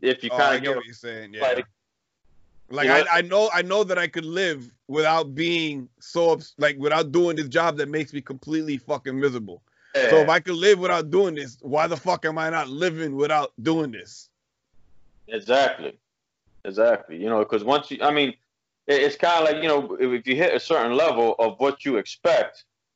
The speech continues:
Speaker 1: and if you could hit that expectation, so it's like, "All right, well, this is, this is all I, you know, this is good enough for me. Like, why am I doing this if, if this right here is good enough for me?" You know what I mean?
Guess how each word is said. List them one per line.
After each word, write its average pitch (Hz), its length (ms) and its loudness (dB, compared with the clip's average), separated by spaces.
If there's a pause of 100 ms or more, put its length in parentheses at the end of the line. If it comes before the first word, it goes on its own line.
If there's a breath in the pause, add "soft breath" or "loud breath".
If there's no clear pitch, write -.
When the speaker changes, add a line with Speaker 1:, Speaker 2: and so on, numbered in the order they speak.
(140)
Speaker 1:
and 120 160 2
if 110 100 -2
you 175 120 -6
could 131 200 2
hit 151 280 0 (100)
that 131 300 2
expectation, 123 960 -2 (580)
so 123 120 0
it's 117 100 -2
like, 123 200 0
"All 196 80 4
right, 170 200 4
well, 120 120 2
this 147 220 -6
is, 147 140 -4
this 147 200 -4
is 127 100 -4
all 147 260 4
I, 135 340 4 (340)
you 139 80 -4
know, 123 160 2
this 139 240 -2
is 117 80 -8
good 180 180 2
enough 110 320 0
for 107 200 2
me. 98 200 -8
Like, 101 200 -2
why 123 180 4
am 135 100 0
I 131 80 2
doing 131 320 0
this 101 160 -6
if, 101 160 -4
if 104 160 -2
this 139 220 0
right 123 160 4
here 151 120 4
is 101 120 -4
good 170 180 0
enough 107 280 -4
for 90 180 -8
me?" - 60 -20 (500)
You 95 80 -12
know 107 60 -2
what 113 100 4
I 110 40 0
mean? 139 280 2